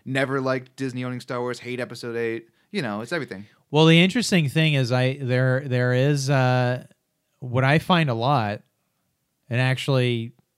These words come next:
Speaker 2: th-, this sort of applies to, to, uh, you know, my girlfriend, is actually, like, there's a lot of people that don't like Star Wars that loved episode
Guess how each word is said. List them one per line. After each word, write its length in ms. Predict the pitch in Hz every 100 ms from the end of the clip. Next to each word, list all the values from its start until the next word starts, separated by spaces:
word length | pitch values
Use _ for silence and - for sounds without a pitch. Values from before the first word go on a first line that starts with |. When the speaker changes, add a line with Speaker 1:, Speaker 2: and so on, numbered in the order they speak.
| _ _ _
Speaker 2:
th-, 180 | 139 156 -
this 160 | 123
sort 180 | - 139
of 80 | 117
applies 440 | - 123 117 117
to, 460 | - 123 113 110 131 _ _ _ _ -
to, 280 | - 120 113
uh, 340 | 110 107 107 - -
you 100 | 135
know, 200 | 101 113
my 120 | 120 110
girlfriend, 460 | 127 143 127 117
is 140 | 120 123
actually, 420 | 123 - 139 123
like, 400 | 117 117 113 _ _ _ _ _ _ _ _ _ _ _ _ _ -
there's 160 | 135
a 60 | 156
lot 160 | 151
of 60 | 151
people 180 | 175 151
that 240 | 135 113
don't 260 | 135 143 165
like 200 | 139 135
Star 320 | - 139 147
Wars 560 | 127 107 104 104 - - _ _
that 180 | 120 120
loved 420 | 120 135 139 131
episode 520 | 135 120 123 - 120